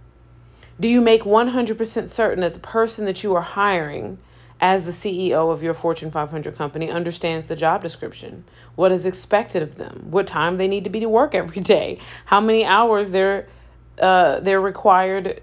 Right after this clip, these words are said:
to invest, and their employee benefits? When you are dating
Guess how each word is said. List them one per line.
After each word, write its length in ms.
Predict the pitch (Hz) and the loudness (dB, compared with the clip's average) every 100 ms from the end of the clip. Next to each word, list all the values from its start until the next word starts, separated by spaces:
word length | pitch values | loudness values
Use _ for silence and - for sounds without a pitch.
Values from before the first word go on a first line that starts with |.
| - | -16
to 600 | - 190 185 185 180 - | -4 0 2 0 -2 -4
invest, 840 | 196 185 226 67 190 - - - - | -4 2 2 2 -2 -10 -20 -20 -10
and 460 | 185 190 190 196 - | -4 -2 -2 -4 -10
their 320 | - 180 202 196 | -8 -4 -2 -2
employee 360 | 214 220 214 | -2 0 2
benefits? 680 | 208 247 247 - - - - - - - _ _ - - _ _ - - - - | 0 -2 -6 -10 -12 -20 -20 -20 -20 -20 _ _ -20 -20 _ _ -20 -20 -20 -14
When 160 | - 220 | -2 2
you 140 | 233 | 6
are 100 | 233 | 6
dating 680 | 196 202 226 240 185 180 208 | 6 4 4 2 0 -2 -4